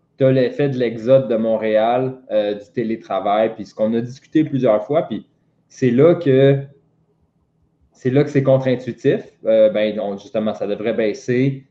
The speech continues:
mais là, on voit des hausses parce que la, la demande des logements, sous, je pense que aussi que le dollar consommation des gens,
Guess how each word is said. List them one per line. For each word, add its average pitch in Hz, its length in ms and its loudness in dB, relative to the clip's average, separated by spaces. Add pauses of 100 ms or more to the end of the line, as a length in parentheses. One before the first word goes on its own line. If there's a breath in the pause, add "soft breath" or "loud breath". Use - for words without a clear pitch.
(140)
mais 110 100 0
là, 127 120 4
on 131 80 6
voit 117 180 2
des 110 180 0
hausses 120 300 4
parce - 220 -6
que 98 260 -4 (140)
la, 107 240 -4 (240)
la 117 120 -4
demande 123 260 2
des 120 60 4
logements, 110 380 2
sous, 123 480 -2
je - 60 -12
pense 127 260 0
que - 80 -8
aussi 131 260 -6
que 127 80 -4
le 117 80 0
dollar 113 420 2
consommation 117 840 -2
des 104 200 -2
gens, 107 260 -2